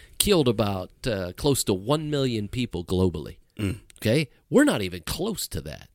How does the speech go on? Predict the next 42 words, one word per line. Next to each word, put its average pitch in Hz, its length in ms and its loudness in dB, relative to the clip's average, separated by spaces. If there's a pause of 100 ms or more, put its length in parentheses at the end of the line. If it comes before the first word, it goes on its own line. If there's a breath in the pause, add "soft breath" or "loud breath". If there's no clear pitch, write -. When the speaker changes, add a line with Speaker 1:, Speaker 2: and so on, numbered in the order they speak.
Speaker 2:
Mm-hmm. 92 320 -6
Speaker 1:
right? 139 240 -2
Killed 156 240 2
over 135 160 0
three 202 340 -8
thousand 117 400 -4
people 139 280 -6
in 101 60 -6
Washington, 98 480 -6
D 104 160 -6
C - 180 -8
alone. 107 500 -6 (300 soft breath)
We're 269 120 4
not 135 160 0
even 95 200 -4
close - 440 -8
to 80 120 -8
that. 73 300 -16
Speaker 2:
Mm-hmm. 95 220 -8
Speaker 1:
And 131 160 0
yet, 120 260 0 (140)
we're 170 160 0
looking 123 260 -2
at 101 100 -6
this 196 180 -4
going, 92 380 -10
"The 156 100 -6
world's 214 260 -6
coming 90 260 -6
to 87 120 -10
an 76 80 -12
end." 67 240 -16 (380)
It's - 80 -14
like, 101 160 -8 (340)
"Ah, - 540 -12
no, 302 640 -4
no, 240 500 -2 (180)
relax. 240 680 -2
Speaker 2:
Yeah. 90 280 -6
Speaker 1:
Don't 143 220 4
get 247 120 0
exaggerated." 220 640 0